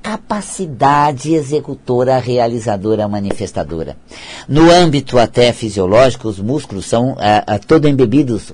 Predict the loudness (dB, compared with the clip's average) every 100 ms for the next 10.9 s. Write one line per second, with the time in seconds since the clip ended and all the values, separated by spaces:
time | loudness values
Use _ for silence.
0 | -2 2 2 -2 -18 -20 -10 -2 0 2
1 | 4 4 2 2 0 0 0 -2 -4 -4
2 | -6 -10 -12 -10 -4 -2 0 0 4 4
3 | 2 -2 -6 -4 -4 -4 -6 -8 -6 -2
4 | -2 -2 -6 -10 -14 -20 -20 -20 -12 -4
5 | -4 -4 -4 -4 -4 0 2 4 4 2
6 | -4 -16 -20 -16 -4 2 2 0 -6 -4
7 | -2 0 -2 -4 -6 -4 -2 -2 -2 0
8 | 0 0 2 4 2 -2 -4 -6 -4 0
9 | 4 4 6 4 6 4 2 2 2 2
10 | 2 0 0 -2 -2 -4 -4 -4